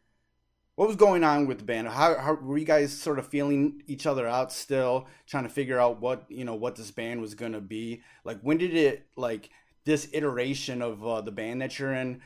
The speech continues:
find, like, when did it, like, "Yo, this is gonna be, yo, we're taking this seriously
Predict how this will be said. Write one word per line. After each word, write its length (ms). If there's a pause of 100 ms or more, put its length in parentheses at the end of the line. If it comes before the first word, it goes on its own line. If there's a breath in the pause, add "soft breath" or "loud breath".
(420 soft breath)
find, 300
like, 320
when 160
did 180
it, 240
like, 340
"Yo, 280
this 160
is 40
gonna 180
be, 100
yo, 420 (180)
we're 100
taking 280
this 140
seriously 1000